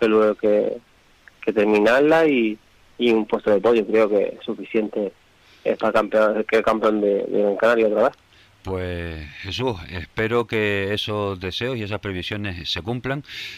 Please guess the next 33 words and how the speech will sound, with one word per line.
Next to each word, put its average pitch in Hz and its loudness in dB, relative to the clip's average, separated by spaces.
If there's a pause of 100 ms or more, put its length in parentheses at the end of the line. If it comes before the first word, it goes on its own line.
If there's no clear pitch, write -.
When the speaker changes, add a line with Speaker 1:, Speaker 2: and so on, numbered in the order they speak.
(120)
Speaker 2:
Eh, 98 -8
darte 107 -2
las 98 -2
gracias 104 -4
desde 98 -6
aquí 104 -4
por 98 -4
habernos 98 -4
atendido 95 -6
la 95 -2
llamada 113 -4 (280)
y 131 -6
espero 120 -6
que 120 -2
la 104 0
próxima 107 -4
vez 107 -4
que 113 0
hablemos 127 -2 (280)
sea 123 0
para 110 2
hablar 113 2
más 113 -2
de 117 -2
conducción 131 -4
que 120 -4
de, 107 -2
de 104 -4
problemas 101 -4
con, 95 -8 (560)
con 101 -6
el 92 -8
circuito. 104 -6